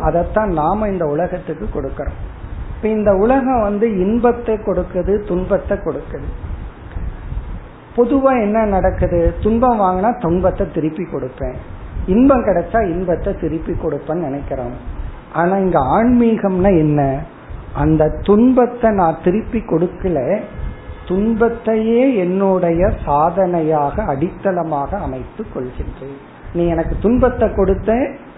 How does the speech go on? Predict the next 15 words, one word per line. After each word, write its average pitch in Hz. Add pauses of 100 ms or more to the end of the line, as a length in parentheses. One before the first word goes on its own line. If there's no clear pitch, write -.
(120)
நான் 147
பக்குவப்படுகின்றேன், 143 (440)
இன்பத்தை 220
கொடுத்து 170
என்னை 160
உற்சாகப்படுத்துகின்றாய் 139 (380)
அப்படின்னு 151
சொல்லி, 156 (480)
இங்க 165 (200)
தன்யக 220 (280)
அப்படின்னு 165
சொன்னா 165 (400)
தேங்க்ஸ் 185
கிவிங்கிற 151
மாதிரி, 147